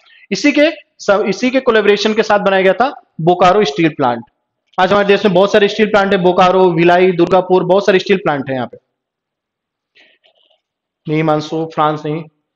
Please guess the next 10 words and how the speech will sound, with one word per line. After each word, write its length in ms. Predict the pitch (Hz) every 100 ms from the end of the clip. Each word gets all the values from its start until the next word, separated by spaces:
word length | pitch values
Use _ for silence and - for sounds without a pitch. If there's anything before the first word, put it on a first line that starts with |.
| _ 165
यूएसएसआर, 540 | 156 165 147 143 147 _ _ _ _ _ _ _ -
ठीक 140 | 170
है। 80 | 214 - - _ _
Next 200 | 190 196
question, 340 | 214 - 220 262 - _ _ _ _ _ _ _ _ _ _ _ _ _ _ _ _ _ _ _
<clears throat> 420 | 202 - 196 156 - - - - - _ -
मेहरगढ़, 480 | 196 233 233 156 123 - _ 170
the 240 | 202 254 - - - -
Neolithic 580 | 165 208 269 226 254 247
settlement 500 | 220 208 196 175